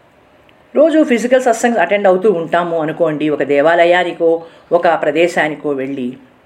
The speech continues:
అయితే కొన్ని రోజులు మనము పని మీద వేరే ఊరికి వెళ్ళొచ్చు, లేకపోతే ఏదైనా యాత్రకి వెళ్ళవచ్చు.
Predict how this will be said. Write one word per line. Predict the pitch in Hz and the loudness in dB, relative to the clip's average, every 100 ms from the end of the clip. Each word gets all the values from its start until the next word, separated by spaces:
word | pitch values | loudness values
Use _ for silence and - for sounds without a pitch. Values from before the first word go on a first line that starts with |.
| _ _ _ _ _ _ | _ _ _ _ _ _
అయితే | 254 277 285 | -2 0 0
కొన్ని | 233 240 | 2 4
రోజులు | 233 277 269 180 160 160 - _ - | 4 4 2 -2 -4 -12 -20 _ -8
మనము | 156 160 143 139 135 _ _ _ 147 | -6 -6 -8 -10 -14 _ _ _ -4
పని | 151 | -2
మీద | 175 165 147 135 - _ 143 | -4 0 -2 -2 -12 _ -4
వేరే | 156 170 160 | 2 2 2
ఊరికి | 160 175 156 | 0 -2 0
వెళ్ళొచ్చు, | 143 135 131 147 | -2 -4 -6 -2
లేకపోతే | 139 135 156 | -2 0 -2
ఏదైనా | 147 151 175 | 0 0 0
యాత్రకి | 165 185 240 262 254 | 0 -2 0 -4 -4
వెళ్ళవచ్చు. | 170 147 139 127 - | -4 -4 -6 -12 -14